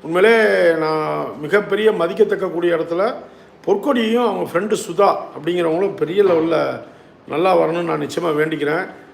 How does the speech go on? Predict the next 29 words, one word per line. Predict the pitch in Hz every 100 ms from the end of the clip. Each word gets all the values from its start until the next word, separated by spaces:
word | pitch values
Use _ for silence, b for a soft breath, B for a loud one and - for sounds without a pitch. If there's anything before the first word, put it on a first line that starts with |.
| -
அப்புறம் | - 220 196
பார்த்தீங்கன்னா, | 202 220
என்னுடைய | 185 180 156
சுமதி, | 175 208 196 175 - - B B B -
என்னுடைய | 156 160
மிகப்பெரிய | 156 185 180 190 196 175 156 143
ஃப்ரெண்டு, | 156 160 165
அவங்க | 156 151 185 160
தஞ்சாவூர்ல | 151 190 185 165
இருக்காங்க, | 147 151 143 185 226 - B B B -
அவங்களும் | 180 240 254
ஒரு | 220
இரநூறுவா | 190 196 208 208 202
தான் | 208
பணம் | 170 175 175
அனுப்பிச்சிருக்காங்க. | 147 143 143 135 -
ஏன்னா | 190 233 190 226 254 - B B B B
அவங்க | - 156 208 208
கஷ்டப்படுற | 196 185 165 - 254 247 226
நேரத்துலையும் | 202 214 220 220
அந்த | 269 240 185
இரநூறுவா | 170 214 247 247 262 233
அனுப்புறாங்களே, | 220 220 196 196
அதான் | 185
ஒரு | 220 -
பெரிய | 180 208
விஷயம். | 185 160 156
அதுக்கப்புறம் | 175 226 233
பார்த்தீங்கன்னா, | 208 214 226 170 147